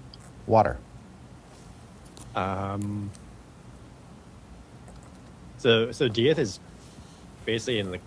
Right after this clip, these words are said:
Speaker 2: complete back of his cell,
Speaker 1: Mm-hmm.
Speaker 2: just, like, hunched up into a ball.
Speaker 1: Yeah.
Speaker 2: Uh,
Speaker 1: There's, like, a little square of light on his feet, basically.
Speaker 2: Yeah. So it's like he's, people come in, he's just back there like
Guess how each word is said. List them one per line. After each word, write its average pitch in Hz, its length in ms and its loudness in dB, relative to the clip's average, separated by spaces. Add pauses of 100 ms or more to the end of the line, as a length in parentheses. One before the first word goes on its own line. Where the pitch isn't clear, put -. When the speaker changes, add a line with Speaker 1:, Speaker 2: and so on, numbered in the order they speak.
Speaker 2:
complete 110 680 -4 (200)
back 85 380 -2
of 90 140 0
his 87 180 -6
cell, 95 640 4
Speaker 1:
Mm-hmm. 92 320 6 (480)
Speaker 2:
just, - 180 6
like, 95 140 8
hunched 107 340 4
up 104 180 6
into 98 360 4
a 85 60 8
ball. 82 580 6
Speaker 1:
Yeah. 73 320 4 (680)
Speaker 2:
Uh, 101 140 10
Speaker 1:
There's, 135 160 12
like, 123 140 10
a 120 80 12
little 143 240 12
square 127 440 12
of 95 100 10
light 95 360 8
on 92 220 6
his 82 220 2
feet, - 440 2
basically. 73 500 2
Speaker 2:
Yeah. - 200 -4 (300)
So 139 140 10
it's 120 120 2
like 127 240 4
he's, - 180 -4 (160)
people 151 200 6
come 123 220 6
in, 117 160 4
he's 120 100 0
just 117 180 -6
back 135 180 6
there 127 120 0
like 113 160 0